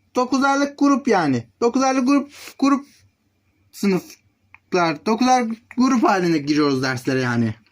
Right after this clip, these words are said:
He, dokuzarlı grup mu? Evet. Okula gitmeden önce katılacağın grup kağıdına bakmadın mı? Hayır. Ben bakıyorum. Hmm.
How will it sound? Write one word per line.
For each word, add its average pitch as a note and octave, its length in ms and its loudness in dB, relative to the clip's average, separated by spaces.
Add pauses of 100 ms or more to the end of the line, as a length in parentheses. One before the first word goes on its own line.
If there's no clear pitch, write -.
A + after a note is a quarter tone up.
(840)
He, G3+ 480 0
dokuzarlı B3+ 420 0
grup G#4 280 2
mu? A#2+ 220 -2 (380)
Evet. G#3+ 320 -2 (500)
Okula - 500 -4
gitmeden A#3+ 380 0
önce A#3+ 200 -4 (2500)
katılacağın A#3 540 0
grup B3 260 -2
kağıdına B3 380 0
bakmadın A#4+ 400 0
mı? D3 240 -2 (160)
Hayır. G3+ 500 -2 (320)
Ben B3 160 2
bakıyorum. C4+ 440 0 (160)
Hmm. D#3 500 -2